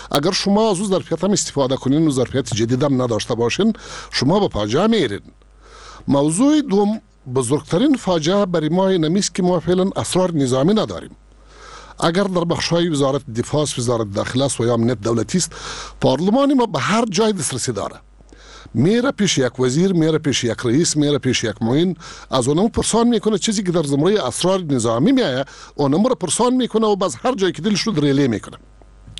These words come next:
در این شرایط کنونی ما خوب به چشم سر می‌بینیم که دشمنای افغانستان، دولت افغانستان از، اه، مسیر اصلیش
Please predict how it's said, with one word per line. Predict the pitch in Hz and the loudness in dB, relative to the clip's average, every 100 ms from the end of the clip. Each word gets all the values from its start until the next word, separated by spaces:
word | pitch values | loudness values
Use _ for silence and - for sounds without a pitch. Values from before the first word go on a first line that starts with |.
| - - - - - - - - - - - - - - - - | -18 -20 -20 -20 -18 -16 -16 -16 -16 -18 -20 -20 -20 -20 -16 2
در | 240 | 2
این | 277 | 4
شرایط | - 247 247 247 220 | 2 2 0 -2 -4
کنونی | 233 208 220 240 | 0 2 2 2
ما | 208 220 208 | 2 2 -2
خوب | - 262 202 123 | -2 -4 -4 -4
به | 135 | -4
چشم | - - 156 | -2 -2 -2
سر | 113 208 208 | -2 0 0
می‌بینیم | 208 156 143 147 202 | 0 0 0 -2 -2
که | - 190 202 | -2 0 0
دشمنای | 156 - 139 131 220 226 | 0 -2 0 0 2 2
افغانستان، | 208 190 180 - 196 202 | 0 -2 -2 -2 0 0
دولت | 180 131 196 196 | 0 0 0 0
افغانستان | 151 165 170 170 185 180 175 - - - - - | -2 0 -2 0 0 0 -2 -8 -20 -20 -16 -4
از، | 147 117 113 - | -2 -2 -4 0
اه، | 127 123 110 | 2 2 2
مسیر | 123 127 - - 233 233 - | 2 2 0 0 0 0 -4
اصلیش | 120 - 175 233 214 120 | -2 -2 0 2 2 -2